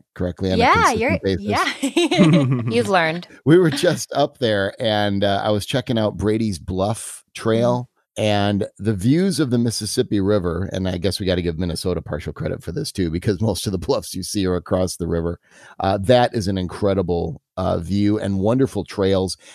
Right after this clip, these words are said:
Speaker 1: and incredibly well done trails too, because the rock steps that they build, the ridges you go under, it's really a great,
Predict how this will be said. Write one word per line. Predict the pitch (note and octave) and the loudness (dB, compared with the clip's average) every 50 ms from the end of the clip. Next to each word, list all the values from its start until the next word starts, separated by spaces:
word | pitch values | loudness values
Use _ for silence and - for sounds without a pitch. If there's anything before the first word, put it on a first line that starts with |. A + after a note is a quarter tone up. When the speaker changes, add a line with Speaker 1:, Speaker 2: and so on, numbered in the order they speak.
| - | -6
Speaker 1:
and | - A2 B2 | -4 -2 -2
incredibly | A#2 - - D3 E3 E3+ F3+ D3+ C#3 B2+ | -2 0 2 2 2 2 2 0 0 -2
well | A2+ G#2 A#2 A#2+ A#2+ A#2 A2 | 0 2 2 4 4 2 0
done | F#2 D#2+ G#2+ G#2+ A2+ A#2 A#2 A2+ | 0 -2 0 0 2 0 0 -2
trails | - - G2 E2+ E2 E2 E2+ - - | -2 -2 -2 -2 -2 -4 -6 -8 -4
too, | - G#2 F#2+ | -4 -2 -2
because | - E3 - F#2+ D#2+ - | -2 -4 -6 -6 -6 -4
the | - F2+ | -4 -2
rock | F2+ F#2 F#2 F#2+ G2+ - - - | 0 0 0 -2 -4 -6 -8 -8
steps | - - - F#2+ E2 - - - - | -8 -4 -2 -2 -2 -2 -6 -10 -6
that | - F2+ E2 | -6 -4 0
they | - F#2 | 0 -2
build, | F2 - - F2 F2 F2 F2+ F#2 F2+ F#2+ - _ _ _ | 0 0 0 2 2 2 2 0 -2 -4 -8 _ _ _
the | - - F#2+ | -6 -4 -4
ridges | F2+ E2+ G2 G#2 G2+ F2+ G2+ A2 F#2+ E2+ F#2 | -2 0 0 0 0 0 -2 -2 -2 -2 -4
you | G2+ | -2
go | F2+ G#2 F#2+ G2 | 0 0 0 2
under, | F#2+ F#2+ G2 F#2 F#2+ F#2+ F#2+ G2 G#2+ - - | 0 0 0 0 0 0 0 -2 -2 -4 -4
it's | - G#2 G2 - - - - _ | -6 -6 -4 -4 -8 -10 -8 _
really | G2+ G#2 A#2 B2+ B2 A#2 A2 G#2+ | -4 2 2 4 4 4 2 0
a | G#2 G2+ F#2+ | -2 -6 -10
great, | F2 - G2 G#2 G#2 G2+ G2+ G2 | -10 -8 -4 -2 -2 -2 -2 -4